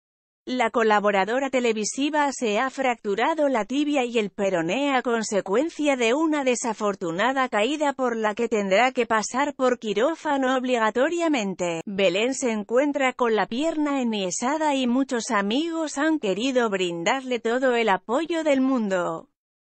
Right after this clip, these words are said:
Antonio Rossi le ha dedicado un mensaje de lo más cariñoso con el que le demuestra que va a estar a su lado en las buenas y en las malas. "Amiga, aquí estaremos para ser muletas y hacernos fotos".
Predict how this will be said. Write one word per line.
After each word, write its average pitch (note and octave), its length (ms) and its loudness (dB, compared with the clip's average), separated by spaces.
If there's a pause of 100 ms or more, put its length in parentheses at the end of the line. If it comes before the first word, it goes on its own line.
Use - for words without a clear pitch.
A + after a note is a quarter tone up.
(320)
Antonio B3 840 2
Rossi D4 440 0
le A3 200 0
ha C4+ 100 0
dedicado C4+ 720 -2
un C4+ 160 0
mensaje C#4 800 0
de B3 100 2
lo G#3 140 2
más A#3+ 260 0
cariñoso A3+ 800 0
con A3+ 220 0
el G#3+ 180 0
que A3+ 160 -2
le G3+ 140 0
demuestra B3+ 600 0
que G#3 180 -4
va G#3+ 160 2
a G3+ 60 2
estar B3 360 0
a B3 80 0
su F#3+ 220 -4
lado B3 340 0
en A#3 140 0
las G#3+ 240 0
buenas D4+ 420 0
y D4 80 0
en C4 140 0
las G3 240 -2
malas. C4+ 480 -2
"Amiga, B3 720 0
aquí C#4+ 480 0
estaremos B3+ 720 -2
para G#3+ 280 2
ser C#4 360 -2
muletas B3+ 640 -4
y A#3 80 0
hacernos D#4+ 800 -2
fotos". F#3 680 -6